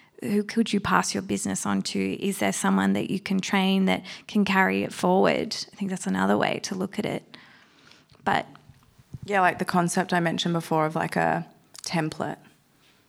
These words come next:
Speaker 2: Like, you're creating your own template that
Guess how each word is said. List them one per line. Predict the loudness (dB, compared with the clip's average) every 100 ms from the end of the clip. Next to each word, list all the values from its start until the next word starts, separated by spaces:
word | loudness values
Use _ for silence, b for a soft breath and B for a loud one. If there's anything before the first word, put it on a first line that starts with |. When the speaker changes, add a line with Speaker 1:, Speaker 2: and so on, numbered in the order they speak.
| _ _ _
Speaker 2:
Like, | -2 2
you're | 2 2
creating | 0 -2 0 -2
your | -2 -2
own | -4 -8 -10 _ _
template | -6 -4 -4 -4 -6
that | -4 -4